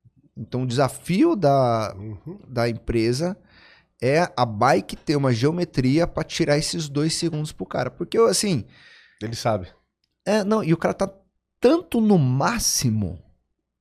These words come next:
Speaker 1: tanto no, assim, no altíssimo desempenho assim, que já não, o corpo humano não, não, não tem como fazer mais.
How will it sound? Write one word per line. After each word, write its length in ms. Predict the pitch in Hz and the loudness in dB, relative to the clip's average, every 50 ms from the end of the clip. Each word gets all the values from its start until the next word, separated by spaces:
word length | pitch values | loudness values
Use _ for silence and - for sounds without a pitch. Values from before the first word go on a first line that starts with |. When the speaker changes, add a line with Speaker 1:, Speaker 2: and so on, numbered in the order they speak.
| _ _ _ _ _ - | _ _ _ _ _ -6
Speaker 1:
tanto 280 | - 202 285 - - 240 | -4 -4 -4 -2 -2 0
no, 540 | 208 190 185 170 160 147 143 143 139 110 107 | 2 2 2 2 2 0 0 -2 -4 -6 -6
assim, 200 | 123 - - 151 | -8 -6 -6 -6
no 100 | 151 151 | -4 -2
altíssimo 720 | 143 139 139 - - - 196 190 - - - 156 147 135 | -4 -4 -4 -6 -8 -6 -6 -4 -4 -4 -4 -2 -2 -2
desempenho 460 | 120 117 113 123 113 - - 135 127 120 | -2 -2 -2 -4 -4 -4 -4 -4 -4 -4
assim, 340 | 110 - - 180 196 180 - - - - - - - - _ _ | -4 -4 -4 -4 -4 -4 -6 -10 -16 -20 -20 -20 -20 -20 _ _
que 220 | - - 175 180 170 | -8 -6 -4 -2 0
já 140 | 165 185 196 | 2 2 0
não, 520 | 190 - - 175 185 190 185 180 175 - - | 0 -4 -6 -4 -2 -2 -2 -4 -6 -8 -6
o 240 | - 165 165 156 135 | -4 -2 -2 -2 -2
corpo 380 | 123 - 190 196 202 - - 180 | -2 0 0 0 0 -2 -4 -2
humano 440 | 170 156 151 156 170 180 185 190 | -2 0 2 2 0 0 -2 -4
não, 320 | 190 190 190 190 190 185 180 - | -4 -4 -4 -4 -4 -6 -6 -6
não, 300 | 165 180 180 180 160 127 - | -6 -4 -4 -4 -6 -6 -4
não 220 | 160 185 214 220 | -2 -2 -2 -2
tem 220 | 220 - 233 226 220 | -2 -4 -6 -4 -4
como 180 | - 226 214 | -4 -6 -6
fazer 220 | 214 214 202 208 196 | -4 -6 -6 -6 -6
mais. 320 | 180 151 156 - - - | -6 -8 -10 -12 -18 -20